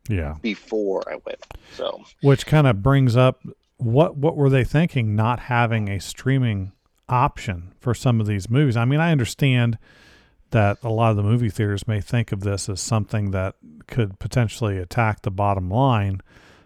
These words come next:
Speaker 1: but right now they need to have it. It's, it's not gonna be out on any sort of a streaming platform for a little while. And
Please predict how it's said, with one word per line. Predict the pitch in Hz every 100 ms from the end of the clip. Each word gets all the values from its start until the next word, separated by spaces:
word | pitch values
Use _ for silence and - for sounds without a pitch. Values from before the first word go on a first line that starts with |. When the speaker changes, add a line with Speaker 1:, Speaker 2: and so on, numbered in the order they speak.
| _
Speaker 1:
but | 117 92 -
right | 101 147 202
now | 127 127 139 180 240 311 _ _ _ _ _ -
they | 143 156
need | 156 147
to | 120
have | 101 165 143
it. | 95 92
It's, | 127 - - 143
it's | 131 - -
not | 143 151 147
gonna | 151 143
be | 127 127
out | 113 131 -
on | 120 117 123
any | 131 147
sort | - 139 117
of |
a | 98
streaming | - 151 156 117
platform | - 98 - 120 101 92
for | - 120
a | 110
little | 113 143
while. | 101 85 95 95
And | 95